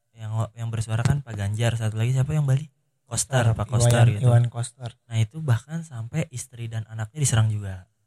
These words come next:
Speaker 2: Iya.
Speaker 1: Gue lucu
Speaker 2: Itu,
Speaker 1: tuh.
Speaker 2: itu.
Speaker 1: Bu Atika, terus ada anaknya lagi tuh Ganjar, sampai pacar anaknya.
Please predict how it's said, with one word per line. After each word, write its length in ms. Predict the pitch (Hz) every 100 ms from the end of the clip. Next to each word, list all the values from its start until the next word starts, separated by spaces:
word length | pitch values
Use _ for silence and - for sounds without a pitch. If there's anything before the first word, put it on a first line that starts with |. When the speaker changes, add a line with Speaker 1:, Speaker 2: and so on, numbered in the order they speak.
| _
Speaker 2:
Iya. 220 | 120 110 107 107 _ _
Speaker 1:
Gue 140 | 107 101
lucu 200 | 101 104
Speaker 2:
Itu, 140 | 95
Speaker 1:
tuh. 80 | 104 101
Speaker 2:
itu. 100 | 104 123
Speaker 1:
Bu 120 | 107
Atika, 640 | 104 - 110 - 113 113
terus 220 | 127 117
ada 240 | 117 117 101
anaknya 360 | 110 107 113 107
lagi 300 | 107 110 113
tuh 140 | -
Ganjar, 480 | 117 107 107 123 139
sampai 460 | 127 110 110 139
pacar 340 | 139 110 107 127
anaknya. 460 | 117 127 170 151